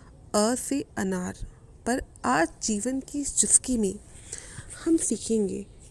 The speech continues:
अ से अध्याय। अध्याय यानी कि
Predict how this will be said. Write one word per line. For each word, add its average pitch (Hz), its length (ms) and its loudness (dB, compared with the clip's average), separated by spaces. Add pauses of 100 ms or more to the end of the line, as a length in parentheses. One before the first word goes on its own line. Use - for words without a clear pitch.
(300)
अ 220 200 0 (160)
से 311 160 0 (400)
अध्याय। 190 760 2 (1040)
अध्याय 208 420 0
यानी 226 280 2
कि 240 140 -12